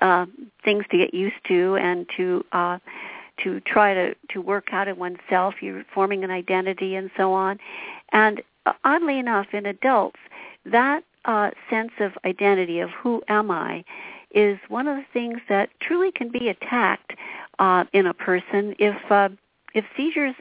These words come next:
occur. Let's just say it's, uh, someone that's, um, in their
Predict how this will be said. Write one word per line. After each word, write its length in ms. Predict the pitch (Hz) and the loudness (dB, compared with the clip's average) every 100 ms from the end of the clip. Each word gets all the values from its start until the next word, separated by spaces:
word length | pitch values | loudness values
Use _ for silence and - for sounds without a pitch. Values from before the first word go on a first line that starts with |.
| - | -8
occur. 520 | 214 - 196 175 196 208 | -4 0 2 2 2 2
Let's 160 | 220 - | 2 -2
just 120 | - - | -10 -2
say 180 | 202 190 | 0 2
it's, 140 | 185 - - - | 0 -4 -2 0
uh, 180 | 180 180 | 0 2
someone 320 | 202 190 190 180 | 2 4 4 4
that's, 180 | - - - - - - - | 0 -4 -14 -14 -14 -4 4
um, 420 | 180 175 180 - 202 | 6 6 2 -2 0
in 100 | 190 | 4
their 280 | 180 175 | 2 0